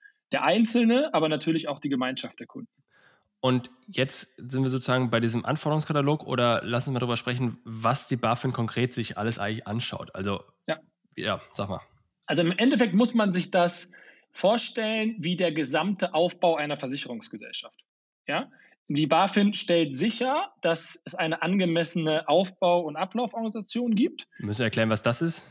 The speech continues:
Speaker 1: Die bafin muss sicherstellen zum Beispiel, dass die handelnden Personen, zum Beispiel auch der Vorstand, eine Versicherungsgesellschaft führen dürfen.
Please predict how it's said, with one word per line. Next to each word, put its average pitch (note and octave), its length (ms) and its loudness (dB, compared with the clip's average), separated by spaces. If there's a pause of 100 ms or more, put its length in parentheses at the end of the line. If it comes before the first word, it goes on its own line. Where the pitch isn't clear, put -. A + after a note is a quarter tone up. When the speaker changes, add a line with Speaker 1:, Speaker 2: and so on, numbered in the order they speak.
(220)
Speaker 1:
Die D3+ 100 2
bafin F3+ 360 4
muss F3+ 200 2
sicherstellen G3 600 2
zum F3 140 -2
Beispiel, E3+ 420 2
dass D3+ 200 -2
die D3+ 160 0
handelnden E3 500 4
Personen, B3 920 2
zum D#3+ 120 -10
Beispiel D3 320 2
auch C#3+ 100 -2
der C#3 120 -2
Vorstand, G#3+ 760 2
eine D3 200 -2
Versicherungsgesellschaft C#3 880 -4
führen A#3+ 280 4
dürfen. A#3 520 2